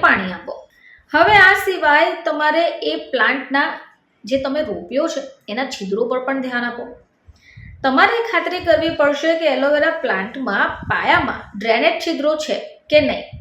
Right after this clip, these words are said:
હવે આના જ માટે ટેરોકાડા પોટ્સ રાખવાનું પસંદ કરવું જોઈએ. હવે આનાથી શું થશે કે આવા પોટ્સમાં છિદ્રાળું હોય જે જમીનને ઝડપથી સૂકવવા દે છે. હવે આ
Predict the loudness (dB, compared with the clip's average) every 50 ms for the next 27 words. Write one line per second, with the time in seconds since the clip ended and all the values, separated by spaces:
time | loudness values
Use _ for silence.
0 | -16 -16 -18 _ -4 -2 2 4 6 6 6 6 6 6 4 4 2 2 0 0
1 | 2 2 2 2 2 0 -6 -12 -6 -2 -2 0 4 4 2 2 4 2 2 4
2 | 4 2 2 2 2 2 2 2 0 -4 -8 -8 -8 -4 -4 -2 -2 -2 -4 -6
3 | -4 -6 -6 -2 0 -2 -2 -2 -4 -4 -2 -2 -2 -2 -4 -4 -4 -4 -4 -4
4 | -6 -10 -18 -20 _ _ _ -20 -20 -20 -14 -8 0 2 4 4 6 4 2 2
5 | 0 -4 -2 -2 -2 0 0 0 0 2 0 0 0 2 2 0 2 4 2 2
6 | 2 0 0 0 0 -2 -4 -4 0 0 0 0 0 -4 -8 -8 -6 -2 0 0
7 | 2 2 2 2 0 0 0 -2 -2 -4 -10 -12 -10 -8 -8 -4 -2 -2 -2 -2
8 | -2 -4 -2 -2 -2 -2 0 -2 -2 -4 -4 -8 -6 -2 0 0 0 0 -2 -6
9 | -8 -6 -6 -6 -2 0 0 0 0 -2 -4 -4 -6 -6 -8 -6 -8 -8 -10 -10
10 | -16 _ _ _ _ _ _ _ _ -8 -8 -8 -4 -4 -6 -6 -2 2 2 4
11 | 6 6 6 6 6 4